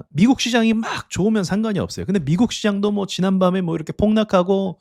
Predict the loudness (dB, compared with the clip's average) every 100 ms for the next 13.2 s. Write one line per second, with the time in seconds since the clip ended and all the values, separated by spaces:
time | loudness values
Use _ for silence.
0 | -2 2 2 2 -4 -2 0 -2 -2 0
1 | 2 4 4 2 2 2 0 0 0 2
2 | 2 2 2 0 -2 -4 -4 -4 -2 -2
3 | -2 -4 -4 -6 -10 -8 -4 -4 -4 -10
4 | -16 -18 -2 -2 0 2 4 2 0 -2
5 | -2 -2 -2 -2 -4 -6 -6 -2 -2 -2
6 | -4 2 2 4 2 0 -2 -4 -4 -4
7 | -4 -4 -8 -2 -2 -2 -2 -2 -2 -2
8 | -2 -2 -2 -4 -4 0 0 0 0 -2
9 | 0 0 0 -2 -6 -2 2 2 2 -2
10 | -6 -12 -8 -6 2 4 6 4 4 2
11 | 2 2 0 -2 -4 -2 -2 -2 -4 -6
12 | -4 -6 -4 2 4 6 6 4 2 -2
13 | -6 -10